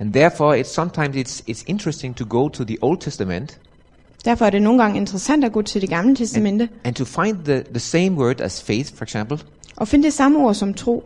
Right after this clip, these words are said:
Speaker 2: for eksempel.
Speaker 1: and then see what is the meaning in Hebrew.
Speaker 2: Og se på, hvad er meningen på hebraisk.
Speaker 1: Because then you get a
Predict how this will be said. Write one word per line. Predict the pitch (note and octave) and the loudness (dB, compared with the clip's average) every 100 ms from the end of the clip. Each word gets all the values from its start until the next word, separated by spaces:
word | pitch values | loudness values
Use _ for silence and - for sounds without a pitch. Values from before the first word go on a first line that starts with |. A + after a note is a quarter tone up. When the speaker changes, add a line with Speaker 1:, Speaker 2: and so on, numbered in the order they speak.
| - | -8
Speaker 2:
for | A#3 | -8
eksempel. | A3+ B3 B3 | -4 -2 -2
Speaker 1:
and | B3 | -2
then | C#3 | -2
see | F3 D3 | -4 -2
what | F3+ | -2
is | G3 | -4
the | - | -6
meaning | C3+ C3+ C#3 C#3+ A2 | -4 -4 -4 -8 -6
in | B2 | -4
Hebrew. | D#3+ G2+ F2 D2 - - - | -2 -2 -4 -6 -16 -20 -14
Speaker 2:
Og | - B3+ | -4 -2
se | D4+ | 0
på, | C4 C4+ | 2 0
hvad | B3 A#3 C4+ | 2 2 2
er | C4 | 4
meningen | A#3+ A#3 A#3 C4 G3 F3 G3+ - | 6 6 6 4 4 -2 -6 -4
på | G#3 | -2
hebraisk. | G#3 C4 C4+ D#3+ - | 0 0 0 -2 -6
Speaker 1:
Because | A#2+ C#3 | 0 0
then | D3 E3 | 2 0
you | D3+ | 2
get | |
a | D3+ | 2